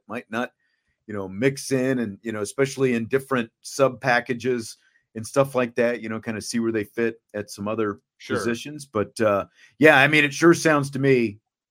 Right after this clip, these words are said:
Speaker 1: like, like Drayk Bowen is right up there at the top, and, and Jack Kiser, because of where he, you know, and he talked about Kiser being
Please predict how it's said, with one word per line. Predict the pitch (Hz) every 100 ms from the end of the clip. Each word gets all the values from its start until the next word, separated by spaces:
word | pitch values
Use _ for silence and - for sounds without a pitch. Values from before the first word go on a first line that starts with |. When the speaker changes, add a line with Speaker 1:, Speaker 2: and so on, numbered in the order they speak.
| _
Speaker 1:
like, | 101 98 -
like | 104 104
Drayk | 120 117
Bowen | 117 117 101 85 _ _
is | 101 92
right | 110 110
up | 107 _
there | 107 104 101 98 _ _ _ _
at | 104 104
the |
top, | - 117 110 117
and, | 95 87 87
and | 101 90
Jack | 117 120 -
Kiser, | 117 120 107 104
because | 101 101 107
of | 98
where | 104 113 110
he, | 110 117
you | 143
know, | 127
and | 120
he | 120
talked | 131 123 113
about | 120 120 -
Kiser | 135 139 120 95
being | 123 117 110